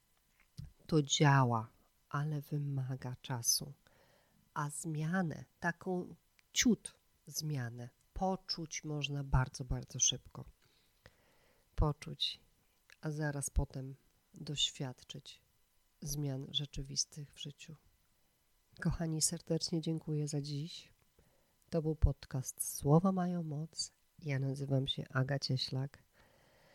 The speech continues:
i jestem tutaj po to,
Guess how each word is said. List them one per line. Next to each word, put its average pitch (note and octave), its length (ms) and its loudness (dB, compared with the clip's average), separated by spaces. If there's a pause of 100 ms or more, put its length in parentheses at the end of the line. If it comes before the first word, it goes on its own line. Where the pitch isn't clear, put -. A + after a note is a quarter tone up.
(580)
i F#3+ 80 2
jestem F3+ 420 6
tutaj E3+ 340 6
po E3 320 12
to, D#3+ 380 4